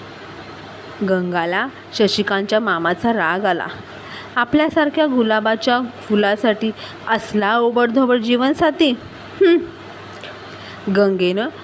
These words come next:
मामा बाहेर असतानाच आतून ओरडून सांगितलं, "त्याला म्हणावं, आधी आपला चेहरा नीट आरशात बघ, त्यानंतर माझा हात मागायचं धैर्य कर." हे ऐकून तिच्या घरातले घाबरले.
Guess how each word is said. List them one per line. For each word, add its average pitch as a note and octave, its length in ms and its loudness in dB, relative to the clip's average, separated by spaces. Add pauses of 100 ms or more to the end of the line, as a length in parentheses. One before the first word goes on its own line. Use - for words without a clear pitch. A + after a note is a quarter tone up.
(120)
मामा F#3+ 360 2
बाहेर F#3+ 360 2
असतानाच A3 480 0
आतून A3+ 340 2
ओरडून A3+ 340 4
सांगितलं, A#3 520 0 (460)
"त्याला C#4 260 2
म्हणावं, C#4+ 400 -2
आधी A#3 300 0
आपला C4 300 4
चेहरा B3+ 360 2
नीट C4+ 220 -2
आरशात A#3+ 420 2
बघ, C4 260 0 (260)
त्यानंतर B3 380 0
माझा B3 320 2
हात A#3+ 200 0
मागायचं B3 400 2
धैर्य A3+ 500 4
कर." B3 160 2 (1200)
हे D4 160 4
ऐकून A3 420 2
तिच्या B3 300 2
घरातले A3+ 440 2
घाबरले. A3 560 2